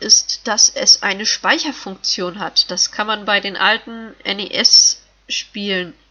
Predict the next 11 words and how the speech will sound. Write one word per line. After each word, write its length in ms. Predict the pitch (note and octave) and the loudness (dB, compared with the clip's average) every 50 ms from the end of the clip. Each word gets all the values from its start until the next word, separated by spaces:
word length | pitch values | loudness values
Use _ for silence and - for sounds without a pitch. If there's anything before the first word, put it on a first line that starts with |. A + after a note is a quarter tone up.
| _ _ _ _ | _ _ _ _
nicht 640 | A#3+ F#3 E3+ F3+ G#3 B3 - - - - - - _ _ _ _ | -18 -14 -12 -10 -8 -8 -8 -8 -10 -12 -16 -18 _ _ _ _
sehen. 320 | - - A#3+ B3 C4+ D#4 - - _ _ _ _ - - - - - - - - - - _ | -4 -2 -2 -2 -4 -6 -10 -14 _ _ _ _ -20 -20 -20 -20 -20 -20 -20 -20 -20 -20 _
In 120 | - - A3 | -8 -4 -2
den 140 | A#3+ A3 | 0 2
Leveln 380 | G#3+ A#3+ B3 G#3+ A#3+ B3 A#3+ A3+ | 2 2 2 2 0 -2 -4 -4
gibt 300 | A3 A#3 A#3 - - - | -8 -8 -10 -10 -10 -8
es, 320 | C#4+ G#3 - - - - | -4 -2 -2 -4 -4 -4
ähm, 480 | A#3 - - G3 F#3+ F#3+ F#3 G3 F#3 G3 | -4 -2 -2 -2 -2 -4 -6 -10 -6 -4
wenige 300 | A3 B3 B3 B3 A3 G#3 | -2 -2 -2 -2 -4 -6
Speicherpunkte 920 | - - G3+ G#3 C4 C#4+ D4+ C#4 D4 - D#4+ C#4 C#4 C#4 - C4 B3 A#3+ | -4 -2 -2 -2 -2 -2 -4 -6 -6 -6 -8 -8 -6 -4 -4 -2 -2 -2
und 460 | - - G#3 G#3+ G#3+ G#3+ A3 - - | -2 -4 -6 -6 -8 -6 -6 -6 -6